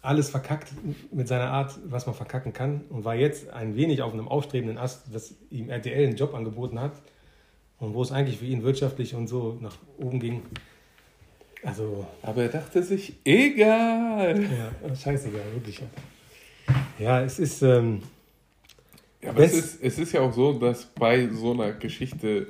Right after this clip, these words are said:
Speaker 2: wie so einer Pandemie, einer Krankheit et cetera, äh, fehlt dem Menschen auch einfach das Feindbild.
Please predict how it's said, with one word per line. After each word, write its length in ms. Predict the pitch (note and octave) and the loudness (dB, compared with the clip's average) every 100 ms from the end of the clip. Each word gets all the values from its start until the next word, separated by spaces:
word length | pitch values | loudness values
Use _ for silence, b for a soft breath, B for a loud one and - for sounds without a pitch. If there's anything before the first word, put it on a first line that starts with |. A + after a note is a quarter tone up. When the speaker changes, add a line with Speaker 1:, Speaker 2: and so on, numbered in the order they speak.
| - | -12
Speaker 2:
wie 460 | G#2+ G#2+ A#2+ A#2+ A#2 | -10 -2 0 2 -2
so 180 | G#2+ A2+ | -2 -2
einer 160 | A2 | -2
Pandemie, 640 | G#2+ A2+ G#2+ G2+ A#2+ C#3 B2+ | -2 -2 -2 -2 0 0 0
einer 200 | A#2 G#2+ | -2 -4
Krankheit 580 | - A#2 B2 A#2+ A2 | -2 -2 -2 -2 -2
et 120 | G#2+ - | -4 -4
cetera, 500 | B2 B2 A#2+ A#2 B2 B B B B B B B B - | -4 -2 -4 -4 -6 B B B B B B B B -4
äh, 340 | A2 G#2+ G#2 G#2 - _ _ - | 0 2 0 -4 -16 _ _ -16
fehlt 640 | - C3+ C#3+ D#3+ - - A#2 | -2 2 2 2 -4 -16 0
dem 200 | A2+ A2 | 2 2
Menschen 640 | A#2+ D#3 - - D#3+ D3+ - | 0 0 -6 -10 -10 -10 -6
auch 160 | A#2 | 0
einfach 260 | A#2 C3+ B2+ | 0 0 -2
das 220 | A#2 - | -4 -10
Feindbild. 680 | - C3+ C3 - - G2+ G2 | -4 -2 -2 -4 -6 -6 -6